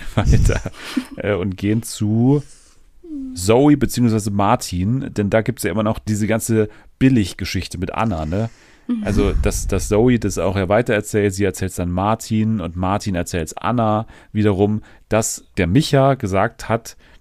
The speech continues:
Speaker 1: dass er Anna für billig hält, worüber wir uns ja auch schon letzte Woche aufgeregt haben, beziehungsweise du, Nathalie, und hast gesagt, dass das,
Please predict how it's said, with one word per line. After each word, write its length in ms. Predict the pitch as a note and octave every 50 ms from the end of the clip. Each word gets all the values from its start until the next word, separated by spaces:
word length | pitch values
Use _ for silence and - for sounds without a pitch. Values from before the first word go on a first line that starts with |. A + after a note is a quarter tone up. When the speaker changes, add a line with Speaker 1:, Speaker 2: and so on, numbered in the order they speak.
| _ _ -
Speaker 1:
dass 180 | G2 F#2+ -
er 240 | - F2 - - -
Anna 380 | - A#2+ A#2+ A#2 A2+ A2 A2 G#2+
für 280 | - - G#2 G2+ G2
billig 360 | G2 A2+ A2+ A2 G#2+ - -
hält, 320 | - D#2 D#2 D#2 D2 - - -
worüber 400 | F#2+ F#2 F#2 G2 G2+ G2 F#2+ - - - - - - - - -
wir 180 | F#2 G2+ A#2+ A#2+
uns 120 | G#2+ -
ja 100 | F2+ D2+
auch 80 | F#2 -
schon 140 | - F2
letzte 280 | F#2 A#2 - - - A2
Woche 220 | A2+ A2 - - E2+
aufgeregt 500 | F#2 A2 - - G#2 F#2 G2+ G2+ - -
haben, 200 | G2+ F#2 F#2+ F2
beziehungsweise 460 | F2 - - F2+ D#2+ F2 D#2+ E2+ D#2
du, 360 | - G#2+ A#2 B2 B2 B2 - - F#2+
Nathalie, 460 | G2+ G#2+ G2 - G#2 G2+ G2+ G2+ F2+
und 100 | E2+ -
hast 140 | F2+ - -
gesagt, 320 | - F2 F#2 E2+ - -
dass 160 | - - - -
das, 300 | - - - - -